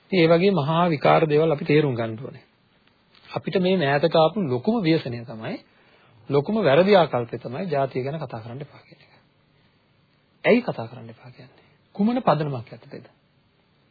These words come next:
මොකද්ද පදනම? ඒකින්ද ජාතිය ගැන කතා කළ යුතුයි. හැබැයි කිසිම විදිහකින් අපි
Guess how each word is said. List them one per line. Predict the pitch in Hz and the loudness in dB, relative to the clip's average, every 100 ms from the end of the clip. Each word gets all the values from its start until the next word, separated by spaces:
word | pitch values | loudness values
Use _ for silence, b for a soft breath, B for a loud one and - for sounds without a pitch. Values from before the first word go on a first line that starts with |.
| _ _ _ _ _ _ _ _ _ _ _ - 170 | _ _ _ _ _ _ _ _ _ _ _ -16 -14
මොකද්ද | 175 170 226 | -10 -6 -6
පදනම? | 196 147 120 117 117 _ _ _ _ _ _ _ _ _ _ _ _ _ _ _ _ _ _ _ _ _ _ _ _ _ _ _ _ _ _ _ _ _ _ _ _ _ _ _ _ _ | -4 -6 -6 -12 -16 _ _ _ _ _ _ _ _ _ _ _ _ _ _ _ _ _ _ _ _ _ _ _ _ _ _ _ _ _ _ _ _ _ _ _ _ _ _ _ _ _
ඒකින්ද | - 156 165 127 113 202 | 0 0 2 -2 -2 -2
ජාතිය | 143 135 131 143 | 2 2 2 -4
ගැන | 139 160 | -4 -6
කතා | 143 120 | -8 -8
කළ | - 143 | -6 -6
යුතුයි. | 135 131 131 110 _ _ _ _ _ _ _ _ _ _ _ | -4 -2 -4 -4 _ _ _ _ _ _ _ _ _ _ _
හැබැයි | - 165 151 110 107 - _ _ _ _ _ _ | 0 2 2 -2 -6 -12 _ _ _ _ _ _
කිසිම | - 208 - - 262 254 | -2 0 0 0 0 0
විදිහකින් | 208 165 160 147 131 113 | 0 0 0 -2 -6 -10
අපි | - | -14